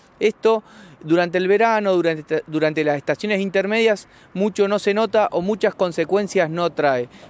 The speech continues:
pero en particular en invierno sí trae consecuencias que tienen que ver con la ineficiencia del uso energético, el tema de la seguridad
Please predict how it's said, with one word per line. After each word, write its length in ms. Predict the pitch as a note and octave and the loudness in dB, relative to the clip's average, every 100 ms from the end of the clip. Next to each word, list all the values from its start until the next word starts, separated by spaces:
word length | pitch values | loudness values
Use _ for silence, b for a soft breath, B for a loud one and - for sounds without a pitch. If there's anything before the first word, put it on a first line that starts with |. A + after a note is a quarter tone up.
| B | B
pero 180 | E3 F#3 | 0 0
en 100 | F#3+ | 0
particular 680 | F#3 E3+ F3 F#3 F#3 C#3+ - | -2 -2 -6 0 0 0 -2
en 140 | A3 | -4
invierno 440 | A3+ F#3+ F3+ F#3 | -2 0 0 -2
sí 180 | F3+ A3+ | -8 -6
trae 220 | G3 G3 | -2 0
consecuencias 800 | F#3 F3+ F3+ F#3 F#3+ F#3 G3+ G3 - B B | 0 -2 -2 -2 -2 0 -2 -4 -6 B B
que 100 | - | -4
tienen 300 | F3 G#3 G#3 | -2 0 0
que 140 | F#3+ G3 | 0 2
ver 200 | G#3 F#3+ | 2 2
con 240 | G3 G3 | 0 2
la 80 | F#3+ | 2
ineficiencia 800 | F3 D#3 - C#3 A3 A#3 - F#3+ | 0 -6 -8 -6 -2 -2 0 0
del 140 | F#3 | 0
uso 180 | G3 F#3+ | -2 -4
energético, 800 | F#3 F3+ - F#3+ F#3 F3 G3 F#3+ B B | -2 -2 0 -2 -2 -4 -2 -2 B B
el 180 | - D3 | -4 0
tema 300 | F#3 G3 D#3+ | 0 0 0
de 80 | D3 | 2
la 160 | F#3 G3+ | 0 0
seguridad 600 | G3+ G3+ G3 G3 G3 | 0 0 0 2 2